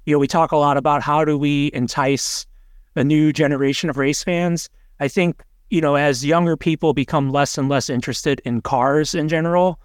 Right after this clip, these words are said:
I think these shows that kind of show, like, the human side of racing and these characters, this is how we're gonna bring in new race fans.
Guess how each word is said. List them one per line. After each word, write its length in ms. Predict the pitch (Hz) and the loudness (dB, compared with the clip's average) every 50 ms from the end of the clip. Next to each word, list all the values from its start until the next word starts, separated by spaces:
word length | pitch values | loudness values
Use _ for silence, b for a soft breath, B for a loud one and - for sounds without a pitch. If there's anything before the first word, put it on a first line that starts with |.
| _ _ _ - | _ _ _ -10
I 60 | - 135 | -6 -4
think 220 | 131 147 147 - | -2 -2 -2 -2
these 320 | 127 123 143 151 160 139 | -4 -4 -2 -2 -2 -2
shows 500 | - - - 156 135 139 147 147 151 135 | -2 -2 0 2 2 4 4 2 2 2
that 160 | - 151 123 - | 0 -4 -4 -4
kind 180 | - 160 139 | -4 -4 -4
of 80 | 123 - | -4 -4
show, 260 | - - 147 139 139 | -2 -2 0 0 0
like, 280 | 131 135 123 117 - - - - - - | 0 0 -2 -4 -6 -10 -20 -20 -10 -4
the 100 | - 131 | 0 0
human 440 | 123 104 - 156 160 151 160 165 156 | 0 0 0 0 0 0 0 0 0
side 340 | 139 - 165 143 151 151 147 | 0 0 0 2 2 0 0
of 80 | 135 131 | 0 0
racing 560 | 123 127 147 139 - - 170 165 170 165 147 | 0 0 0 -2 -2 -2 -2 0 0 0 0
and 260 | 131 123 120 120 107 _ - - - - - | 0 -2 -4 -6 -8 _ -16 -20 -20 -10 -4
these 180 | - 131 135 - | -2 0 0 0
characters, 640 | - - 139 135 147 143 - - 170 160 151 - - 151 | -2 0 0 2 0 0 0 0 2 2 2 0 -4 -6
this 280 | 120 143 180 170 - 196 | 0 0 0 2 2 0
is 120 | 165 - | -2 0
how 180 | 156 147 143 135 | 2 2 2 2
we're 120 | 135 131 | 2 0
gonna 180 | 127 127 127 117 | 0 0 -2 0
bring 340 | - 147 127 123 120 123 | 0 2 2 2 2 2
in 400 | 135 127 120 120 120 117 117 110 - - - _ - - - - | 2 2 2 0 0 0 -2 -4 -4 -8 -14 _ -20 -20 -10 -4
new 120 | - 131 127 | 0 0 2
race 260 | 123 113 113 - - | 2 2 0 0 -2
fans. 400 | - 147 - 190 185 - - - | -6 -8 -8 -8 -8 -8 -10 -12